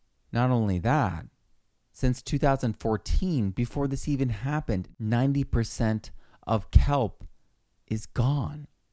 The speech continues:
off the coast of Northern California. So the southern coast is being poisoned by that. And not only that, off of Catalina Island, close to Santa Barbara in L A,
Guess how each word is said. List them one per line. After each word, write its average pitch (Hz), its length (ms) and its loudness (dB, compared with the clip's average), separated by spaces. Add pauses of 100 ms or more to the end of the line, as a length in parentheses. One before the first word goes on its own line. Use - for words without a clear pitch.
(100)
off 110 180 -2
the 117 80 -2
coast 113 380 0
of 95 100 -2
Northern 95 460 0
California. 98 840 -2 (680)
So 127 300 2 (200)
the 120 100 2
southern 156 400 4
coast 131 320 2
is 113 120 -2
being 117 180 2
poisoned 113 380 2
by 113 140 4
that. 131 360 2
And 123 160 0
not 156 220 2
only 151 200 2
that, 160 440 0
off 127 200 0
of 139 140 -2
Catalina 143 720 4
Island, 131 540 2 (340)
close - 380 2
to 123 140 -2
Santa 127 280 2
Barbara 131 440 4
in 113 60 4
L 113 260 4
A, 113 340 2